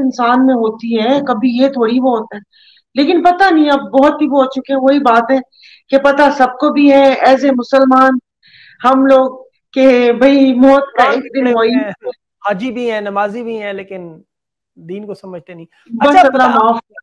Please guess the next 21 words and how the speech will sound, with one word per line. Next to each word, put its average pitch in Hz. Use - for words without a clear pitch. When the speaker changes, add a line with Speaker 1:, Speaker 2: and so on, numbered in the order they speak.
Speaker 2:
आपकी -
जो, 330
Speaker 1:
जी। 247
Speaker 2:
आपका 254
जो 208
ज्यादा 202
stance 220
है, 208
जाहिर 226
है 247
आपकी 233
अपनी 226
जमात 180
है 196
जीडीए, 185
जहाँ 165
से 190
आप 165
मुंतखब 180
भी 190
हुई, 214